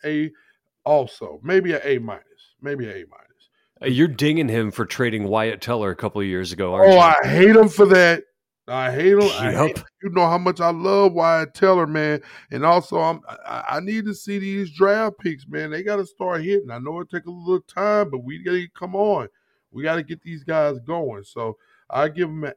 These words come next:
Speaker 1: A minus, man, and it's fluid. So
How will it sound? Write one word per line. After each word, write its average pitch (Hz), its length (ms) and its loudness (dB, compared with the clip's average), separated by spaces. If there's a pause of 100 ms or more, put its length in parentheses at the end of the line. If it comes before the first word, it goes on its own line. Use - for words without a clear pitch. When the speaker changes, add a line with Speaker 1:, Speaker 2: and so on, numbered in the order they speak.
Speaker 1:
A 156 160 -6
minus, 143 520 -8
man, 107 300 -10
and 104 180 -14
it's 120 180 -14
fluid. 147 600 -2
So 110 480 -12